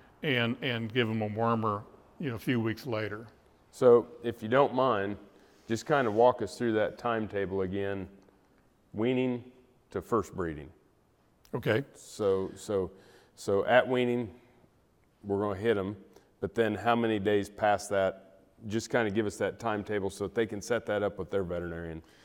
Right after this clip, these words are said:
Speaker 1: Okay, so at, let's say, six to seven months of age at weaning
Speaker 2: Yep.
Speaker 1: time is when we give 'em the first round with their weaning vaccinations. We'll add a lepto to that, and then we'll deworm. Uh,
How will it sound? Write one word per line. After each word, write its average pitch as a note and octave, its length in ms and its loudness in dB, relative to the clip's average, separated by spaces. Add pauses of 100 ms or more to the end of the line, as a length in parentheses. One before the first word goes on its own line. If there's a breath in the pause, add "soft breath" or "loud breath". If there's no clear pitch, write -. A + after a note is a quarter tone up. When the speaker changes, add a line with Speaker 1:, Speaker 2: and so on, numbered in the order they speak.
(240 soft breath)
Speaker 1:
Okay, A#2+ 380 2
so C3 260 4
at, - 480 4
let's C#3+ 140 -4
say, C3 220 4
six D#3+ 340 0
to - 100 -8
seven C#3 360 6
months C3+ 240 2
of A#2+ 100 0
age A2 200 2
at B2+ 100 -6
weaning A#2 320 0
Speaker 2:
Yep. F#2+ 80 -6
Speaker 1:
time G2 360 0 (420 loud breath)
is G#2+ 140 -4
when A2 180 -2
we A2 120 0
give A2+ 200 4
'em G#2+ 160 -2
the G2 100 -2
first A2 340 2
round G#2 360 0
with G2 120 -4
their G#2+ 120 -2
weaning G#2 360 -4
vaccinations. G2+ 640 -4
We'll G2+ 220 -4
add G#2+ 160 2
a G2+ 60 -6
lepto G2+ 420 0
to G2 80 -4
that, F#2 460 -2 (340 loud breath)
and A#2 140 -4
then G#2+ 120 -2
we'll G#2 140 -2
deworm. F#2+ 640 -2 (240)
Uh, C3 60 -6